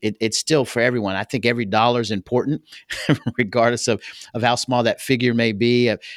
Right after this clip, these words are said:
it, it's small. It's small when it comes out of your pocket, but big when it comes out of mine. If, if, you know, if you're, if you're not careful.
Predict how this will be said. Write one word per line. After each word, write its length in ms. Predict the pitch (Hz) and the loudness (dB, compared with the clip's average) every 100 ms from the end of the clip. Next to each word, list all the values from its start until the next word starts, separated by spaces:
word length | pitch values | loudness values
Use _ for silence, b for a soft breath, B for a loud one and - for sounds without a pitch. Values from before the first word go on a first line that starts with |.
| B | B
it, 120 | 120 | -2
it's 180 | 127 - | 0 0
small. 300 | - 147 143 - | 2 4 4 2
It's 160 | - | -2
small 280 | - 147 156 | 2 4 4
when 120 | 143 | 4
it 80 | 131 | 2
comes 220 | 156 135 | 2 4
out 100 | 131 | 4
of 40 | 123 | 4
your 140 | 139 | 2
pocket, 320 | 139 135 135 | 2 0 0
but 160 | 113 95 | -2 4
big 160 | 135 | 4
when 100 | 127 | 4
it 100 | 120 | 0
comes 200 | 135 120 | 0 2
out 140 | 120 113 | 2 2
of 80 | 110 | 2
mine. 280 | 117 107 | 2 2
If, 140 | 101 - | -2 -4
if, 240 | 113 - | -4 -2
you 100 | 120 | 0
know, 140 | 113 101 | 2 0
if 140 | - | -2
you're, 140 | 110 | -4
if 120 | - - | -4 -2
you're 80 | |
not 180 | 117 95 | 0 0
careful. 380 | - 117 - | 0 -2 0